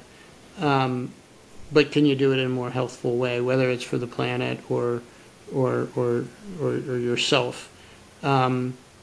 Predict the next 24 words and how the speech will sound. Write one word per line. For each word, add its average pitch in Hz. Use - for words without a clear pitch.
or, 143
you 160
know, 127
moving 139
more 131
in 123
the 123
direction 123
of 120
plant, 131
um, 120
plant-centered, 135
uh, 135
and 131
not, 147
not 165
necessarily, 147
I, 135
I 147
don't 143
so -
much 135
advocate 131
for, 127